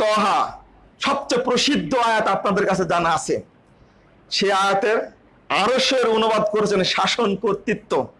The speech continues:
তিনি বলছেন, "আর রহমান আলাল আরশি ইস্তাওয়া", অনুবাদ করছেন, তিনি পরম দয়াবান, দয়াবান,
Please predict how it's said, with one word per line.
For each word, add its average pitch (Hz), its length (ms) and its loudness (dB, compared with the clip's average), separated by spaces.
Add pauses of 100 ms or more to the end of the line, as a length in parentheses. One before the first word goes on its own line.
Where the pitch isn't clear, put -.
(580)
তিনি 190 220 0
বলছেন, 185 300 0 (920)
"আর 180 60 2 (100)
রহমান 233 440 0 (160)
আলাল 202 260 2
আরশি 277 260 0
ইস্তাওয়া", 247 400 0 (320)
অনুবাদ 254 240 2 (100)
করছেন, 226 320 0 (460)
তিনি 214 160 2 (140)
পরম 226 320 2 (140)
দয়াবান, 190 440 2 (880)
দয়াবান, 170 500 2